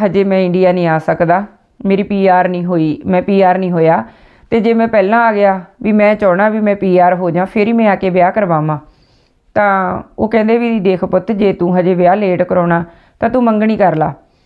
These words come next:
ਉਹ ਕਹਿੰਦਾ, "ਪਾਪਾ, ਮੈਂ ਨਹੀਂ ਚਾਹੁੰਦਾ ਵੀ ਆਪਣੀ ਜ਼ਿੰਦਗੀ ਦਾ ਸਭ ਤੋਂ ਕੀਮਤੀ ਪਲ ਤੇ ਇੰਨਾ ਸੋਹਣਾ ਸਮਾਂ ਮੈਂ ਤੁਹਾਡੇ ਬਿਨਾਂ, ਅਹ, ਕੋਈ ਫੰਕਸ਼ਨ ਰੱਖਾਂ, ਵੀ ਮੈਂ ਚਾਹਣਾ ਮੈਂ ਮੰਗਣੀ ਇੱਥੇ ਕਰਾ ਲਾਂ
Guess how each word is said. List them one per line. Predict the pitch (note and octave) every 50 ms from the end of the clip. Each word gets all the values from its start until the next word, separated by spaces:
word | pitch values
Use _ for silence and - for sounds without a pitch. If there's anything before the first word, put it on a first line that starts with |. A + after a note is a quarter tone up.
| _ _ _ _ -
ਉਹ | A3
ਕਹਿੰਦਾ, | - A#3 A3+ A#3
"ਪਾਪਾ, | A#3 A#3+ A3+ G#3 A3+ A#3 A#3+
ਮੈਂ | A#3 G#3+ G3 F#3+
ਨਹੀਂ | F#3+ F#3+ F3
ਚਾਹੁੰਦਾ | E3 D#3 D3+ E3+ F#3 F#3+
ਵੀ | G3+ G#3+ G3
ਆਪਣੀ | F3+ F3+ - F#3 F3+ F3+ F3 F3+ F3+ F3 - - E3+
ਜ਼ਿੰਦਗੀ | F#3 F#3 F3+ F3 F3 E3 F3 F3
ਦਾ | D#3+ F3 F3
ਸਭ | E3+ F#3+ F3 E3+ F3
ਤੋਂ | - G#3 G#3+ G#3+
ਕੀਮਤੀ | G#3+ G3+ F3+ F3 F3 - F#3+ F#3
ਪਲ | F3+ F3+ E3+ E3 E3+
ਤੇ | E3 F#3 F3+
ਇੰਨਾ | F3 F3 F3 F3
ਸੋਹਣਾ | E3+ - F3 E3+ F#3 G#3
ਸਮਾਂ | - - G3 F#3 F3+ F3
ਮੈਂ | F3 E3+ E3+
ਤੁਹਾਡੇ | - - F3 E3+ D#3+ E3+ E3+
ਬਿਨਾਂ, | E3 E3+ E3+ E3+ E3 E3 E3+ E3
ਅਹ, | - - - - - - - - F#3+ F#3+ F#3+ G3 F#3+ F#3
ਕੋਈ | F#3+ G3 G3
ਫੰਕਸ਼ਨ | G3 - F#3+ F3+ F3+ - - F#3 F3+
ਰੱਖਾਂ, | F3+ F3 F3 - - F3 F#3 A3+ B3 - - _ _ _ _ _ _ _ -
ਵੀ | G3+ G#3+ A3 A3 G#3+ G#3+ G#3+ G#3+ G#3+ G#3 G#3 - - - -
ਮੈਂ | - G#3 G#3 G#3+ A3
ਚਾਹਣਾ | G#3+ A3+ G3 F3 E3+ F#3+ G#3 G3+ G3 G3+ A3 - - -
ਮੈਂ | G#3 G#3 G#3
ਮੰਗਣੀ | G3+ G3 F#3 G3 G3+ G#3 G#3
ਇੱਥੇ | G3+ G3+ - G#3
ਕਰਾ | G3+ G#3 F#3 D#3+ D#3
ਲਾਂ | D3+ D3 C#3+